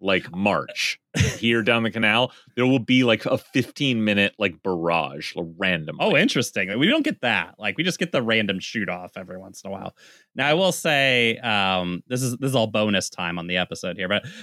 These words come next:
Speaker 2: I will say, coming from South Texas, where fireworks are essentially illegal, it blew my fucking mind coming, seeing what you could buy up here, and that probably should be regulated just for safety's
Speaker 1: <laughs>
Speaker 2: sake. Like, <laughs> I don't know how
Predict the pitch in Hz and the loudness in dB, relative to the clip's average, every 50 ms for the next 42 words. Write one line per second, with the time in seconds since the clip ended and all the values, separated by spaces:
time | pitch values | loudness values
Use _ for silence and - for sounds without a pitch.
0 | 170 143 - - 127 151 180 180 160 - - 151 139 131 - 147 143 139 131 139 | -18 -12 -4 -2 0 2 4 2 2 2 2 2 2 2 0 0 -2 0 0 -2
1 | 120 - - 107 104 - - 107 104 - 101 92 - - 98 - - 101 98 101 | -2 -2 -2 -4 -4 -4 -4 -4 -4 -4 -8 -10 -8 -8 -8 -4 -2 0 0 0
2 | 98 92 - - - 110 98 - - - - 101 95 - - 98 98 92 87 85 | 0 -2 -4 -6 -6 -6 -6 -6 -6 -6 -6 -6 -4 -4 -4 -2 -2 -2 -2 -2
3 | 92 92 98 110 104 107 110 113 - _ _ _ _ _ _ _ _ _ _ - | -2 -2 0 2 2 2 2 0 -2 _ _ _ _ _ _ _ _ _ _ -4
4 | 127 127 101 104 104 117 107 110 107 98 92 87 87 - - 90 - 90 80 80 | -4 -2 -2 -4 -4 -2 0 0 0 2 0 0 -2 -2 -6 -8 -8 -8 -6 -4
5 | 85 87 85 85 82 - 98 90 - - - - - 123 113 101 98 - 92 98 | -4 -4 -4 -6 -6 -8 -10 -10 -10 -12 -8 -2 0 2 2 2 0 -2 -4 -6
6 | 90 82 85 85 82 82 87 - _ - 90 87 85 87 85 - 107 101 98 98 | -6 -6 -6 -6 -6 -8 -10 -12 _ -8 -6 -4 -4 -4 -4 -4 -2 -2 -2 -2
7 | 107 110 110 _ - 120 101 92 95 98 - - 98 87 85 87 87 87 85 85 | -2 -4 -4 _ -4 -4 -2 -2 -4 -6 -8 -8 -10 -10 -10 -12 -10 -8 -6 -6
8 | 87 90 87 87 87 87 90 90 90 - - 117 - - 101 - - - - 240 | -4 -6 -4 -4 -4 -4 -4 -6 -4 -4 -4 -4 -4 -6 -8 -8 -2 0 0 2
9 | - - 254 220 - 208 - 190 185 190 151 135 143 156 156 160 156 - - - | 2 0 0 0 0 0 2 2 2 2 2 2 2 4 4 4 2 2 0 0
10 | 330 247 240 247 247 320 392 - - - - - - - - 254 - - 285 220 | 2 2 4 4 4 4 4 2 -2 -4 -4 -4 -4 -4 -2 -2 -2 0 0 2
11 | 220 240 285 226 196 160 151 160 160 160 147 139 | 4 4 4 4 4 2 2 2 2 2 2 0